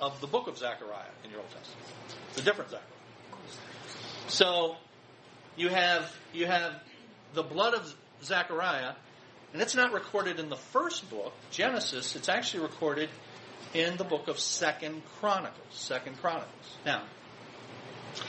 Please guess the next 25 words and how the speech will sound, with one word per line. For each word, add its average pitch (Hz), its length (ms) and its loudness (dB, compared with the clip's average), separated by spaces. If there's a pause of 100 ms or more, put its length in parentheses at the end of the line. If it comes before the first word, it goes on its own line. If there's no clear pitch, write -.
(180)
if 131 120 -2
you 254 160 6
had, 160 400 2 (440)
if 135 80 -16
you 190 100 -4
have 180 160 2
a 131 80 0
table 160 380 -2
of - 140 -10
contents, 135 600 -4 (460)
which - 160 -6
you 147 100 -4
have 156 220 2
in 127 80 -12
the 123 60 -10
front 139 220 -6
of 131 60 -6
your 123 80 -6
Bible, 117 320 -2 (840)
so 131 100 -4
I'm 135 80 -2
not 165 160 2
gonna 156 140 -2
ask 151 220 -2
anybody, 127 560 -4